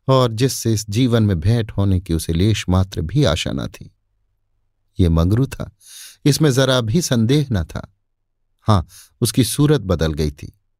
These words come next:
यौवन काल की वो कांतिमय साहस सदैव छवि नाम को भी न थी। बाल खिचड़ी हो गए थे, गाल पिचके हुए, लाल आंखों से कुवासना और कठोरता झलक रही थी,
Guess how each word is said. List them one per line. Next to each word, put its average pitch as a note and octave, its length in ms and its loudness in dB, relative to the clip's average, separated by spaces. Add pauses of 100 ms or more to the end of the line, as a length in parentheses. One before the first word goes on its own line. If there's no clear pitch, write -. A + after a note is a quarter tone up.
(560)
यौवन C#3 300 4
काल C3 280 0
की B2+ 160 -2
वो A#2+ 140 2
कांतिमय A2 600 2
साहस G#2 420 2
सदैव F#2+ 380 0
छवि G#2+ 440 0 (320)
नाम F#2+ 240 4
को A#2+ 180 0
भी A2 140 2
न G#2 160 2
थी। - 380 -14 (460)
बाल F#2 240 4
खिचड़ी A#2+ 380 -2
हो A2 180 2
गए A2 160 2
थे, A2 200 -8 (440)
गाल B2 300 4
पिचके B2+ 380 0
हुए, B2 240 0 (500)
लाल B2 340 4
आंखों A2 260 0
से G#2+ 140 -6
कुवासना A#2 640 0
और F#2+ 240 0
कठोरता G#2 520 -2
झलक A2 340 -4
रही E2+ 200 -8
थी, - 200 -20